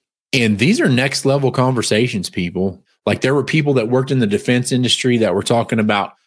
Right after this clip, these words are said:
China, Russia, people south of the border.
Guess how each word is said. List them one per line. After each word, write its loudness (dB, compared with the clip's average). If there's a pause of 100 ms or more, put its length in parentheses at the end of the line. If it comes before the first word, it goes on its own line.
China, 0
Russia, 0 (220)
people 0
south -2
of -2
the 0
border. 2